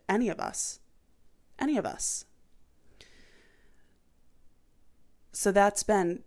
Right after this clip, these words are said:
difficult for me to think about. And really, um, you know, I hope that she comes out of this and is able to use her experience for good.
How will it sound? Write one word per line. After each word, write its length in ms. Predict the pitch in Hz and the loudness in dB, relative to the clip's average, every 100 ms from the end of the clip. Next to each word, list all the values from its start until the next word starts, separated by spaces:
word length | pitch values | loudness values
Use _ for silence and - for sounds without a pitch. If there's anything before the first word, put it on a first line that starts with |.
| 180 | -2
difficult 680 | 170 160 170 165 147 - | -2 0 -2 -2 -6 -8
for 140 | - 170 | -10 -6
me 120 | 165 | -4
to 100 | 160 | -6
think 260 | - - - | -8 -10 -8
about. 400 | - - - - | -8 -6 -6 -6
And 260 | - 175 190 | -4 -4 -4
really, 760 | 208 220 208 180 170 165 170 - - | -2 0 2 2 0 0 -4 -10 -8
um, 420 | 170 165 147 - - - _ - - - _ - - _ - - | -6 -6 -8 -12 -18 -20 _ -20 -20 -20 _ -20 -20 _ -20 -10
you 140 | 226 233 | -4 -2
know, 280 | 160 160 - | 0 -4 -4
I 80 | 175 | -2
hope 240 | 190 190 | -2 -2
that 120 | - | -4
she 140 | - - | -4 -8
comes 260 | - 175 | -4 -4
out 220 | 165 151 175 | -2 -2 -2
of 180 | 185 | -2
this 460 | 214 226 240 247 - - | 2 2 2 0 -4 -4
and 160 | 175 - | -6 -4
is 200 | - - | -8 -8
able 320 | 175 175 170 | -8 -6 -6
to 480 | 170 - 165 165 170 - - - - - - | -6 -4 -2 -2 -4 -10 -20 -20 -20 -20 -6
use 440 | 190 196 190 185 | -2 0 0 -2
her 160 | - 185 | -2 -2
experience 1000 | - - - - 180 175 180 165 - - | -4 -4 -4 0 0 2 0 -4 -4 -6
for 200 | - 175 | -2 -2
good. 440 | 175 - - - | 0 -2 -2 -6